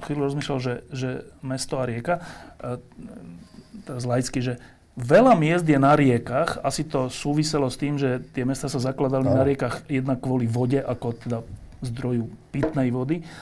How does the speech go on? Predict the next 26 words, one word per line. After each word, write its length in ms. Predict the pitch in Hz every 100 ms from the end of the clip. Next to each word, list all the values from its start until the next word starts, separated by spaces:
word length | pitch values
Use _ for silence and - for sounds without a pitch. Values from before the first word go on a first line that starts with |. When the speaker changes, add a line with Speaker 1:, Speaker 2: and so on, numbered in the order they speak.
| -
Speaker 1:
ale 240 | 120 127
aj 160 | 127 123
kvôli 240 | 131 120
doprave, 480 | 123 123 143 143 170
alebo 400 | 147 127 120 131
respektíve 640 | 123 123 117 120 117 117 -
možnosti 640 | 139 - 131 131 123 - 120 - _ -
transportu, 800 | 117 127 120 - 127 120 180 196 208
alebo 160 | 117 113
nejak 180 | 123 113
tak. 140 | 185
E, 80 | - - - - - - 120 123 117 117 - _
čo 240 | - 185
ale 160 | 170 170
táto 260 | 151 156 156
funkcia 240 | 165 160 165
zrejme 480 | 139 151 156 147 127 - - -
postupne 480 | - 127 - 143 131
klesá, 480 | 123 117 - 143 151
lebo 240 | 147 117
pitná 320 | 110 123 117 117
voda 240 | 110 113
sa 160 | 113 107
asi 360 | 113 117 110 - _ _ _ 196 95 - 92 -
nie 160 | 139
je 80 | 127